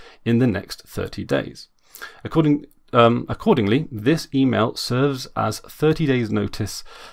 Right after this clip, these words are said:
that your YouTube Partner Program terms are terminated. One of YouTube's core values is to provide anyone the opportunity to earn money from a thriving channel.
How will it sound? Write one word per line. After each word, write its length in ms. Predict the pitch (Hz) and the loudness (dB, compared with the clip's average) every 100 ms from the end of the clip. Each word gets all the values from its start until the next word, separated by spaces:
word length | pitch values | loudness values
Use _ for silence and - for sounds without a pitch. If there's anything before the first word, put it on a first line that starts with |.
| - | -8
that 200 | 107 - | -8 -2
your 140 | 123 | -2
YouTube 420 | 113 151 - 170 | 0 -4 -4 -8
Partner 260 | - 143 131 | -4 -2 -4
Program 400 | - 110 110 110 | -4 -4 -2 -4
terms 320 | - 107 107 - | -2 -2 -2 -2
are 240 | 98 101 - | -4 -4 -6
terminated. 800 | - 202 240 214 113 - 104 - _ _ _ _ _ _ _ - - - - | -8 -4 -2 -2 -4 -8 -14 -16 _ _ _ _ _ _ _ -20 -20 -18 -2
One 160 | 147 | 2
of 40 | 147 | 2
YouTube's 300 | 147 131 - | 0 -4 -8
core 320 | - 151 143 | -4 0 0
values 380 | 120 113 117 107 | 2 0 0 -2
is 80 | - | -6
to 160 | - | -10
provide 440 | - 101 117 117 - | -8 -4 0 0 0
anyone 320 | 127 143 139 | 0 2 4
the 80 | 131 | 2
opportunity 600 | 120 - 117 107 - 110 | 0 -4 -2 -2 -2 -8
to 220 | - 110 - | -6 -8 0
earn 320 | 123 127 120 | 0 2 0
money 240 | 98 101 95 | 0 0 -2
from 180 | 95 | -6
a 40 | 95 | -10
thriving 720 | - - 127 135 127 127 127 | -12 -6 0 2 2 0 -4
channel. 440 | - - 107 - | -8 -8 -8 -10